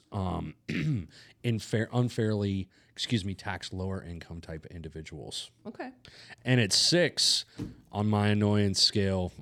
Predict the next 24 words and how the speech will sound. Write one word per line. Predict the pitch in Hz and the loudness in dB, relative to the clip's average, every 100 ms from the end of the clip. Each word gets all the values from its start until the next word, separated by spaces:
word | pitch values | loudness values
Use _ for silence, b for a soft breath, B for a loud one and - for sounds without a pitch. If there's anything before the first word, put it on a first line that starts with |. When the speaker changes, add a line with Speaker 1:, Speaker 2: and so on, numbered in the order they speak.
| - | -8
Speaker 1:
I'd | 147 175 | 0 0
have | 156 | 2
to | |
say | - 165 | 2 2
the | |
state | 127 139 | 4 2
of | 98 | 2
Iowa. | 92 87 80 - - | 0 -2 -4 -8 -8
Speaker 2:
Yeah, | 113 | -2
Speaker 1:
Um, | 120 123 123 123 123 | 2 4 6 6 4
and | 180 131 | 4 2
Speaker 2:
Iowa | 262 220 202 196 | 2 2 0 -2
can | 208 196 | -2 -2
be | 196 190 185 | -2 -4 -4
a | 175 | -6
total | 185 170 | -8 -8
pain | - 156 | -10 -6
in | |
the | 151 988 - 988 988 415 | 0 2 2 2 2 2
Speaker 1:
Um, | 202 208 202 | 4 4 6
they | 190 190 | 6 6
definitely | 156 135 156 165 156 143 131 | 4 4 4 4 2 4 2
can | 117 110 113 117 | 2 2 4 6
be. | 113 117 117 | 6 6 4